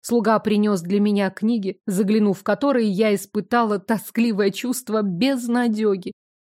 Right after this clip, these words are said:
Не знаю, каким образом всю эту тягомотину, напечатанную мелким шрифтом, можно выучить наизусть. Я на второй странице уже начала клевать носом. Скукотища! В поместье хоть Матрена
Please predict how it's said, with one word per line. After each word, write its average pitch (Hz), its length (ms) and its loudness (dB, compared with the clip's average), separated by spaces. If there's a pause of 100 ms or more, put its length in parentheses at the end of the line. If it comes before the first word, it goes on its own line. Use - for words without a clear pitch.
Не 294 120 4
знаю, 233 460 4
каким 247 540 2
образом 190 600 2
всю 254 480 -2
эту 247 300 0
тягомотину, 220 920 0
напечатанную 220 920 2
мелким 233 480 2
шрифтом, 196 580 -2 (180)
можно 254 420 4
выучить 233 640 -2
наизусть. 262 720 2 (260)
Я 254 160 4
на 254 120 4
второй 262 320 2
странице 269 540 0
уже 208 220 0
начала 220 460 0
клевать 226 420 0
носом. 190 480 -6 (100)
Скукотища! 277 1600 -2 (500)
В - 120 -20
поместье 214 600 0
хоть 202 400 0
Матрена 214 680 2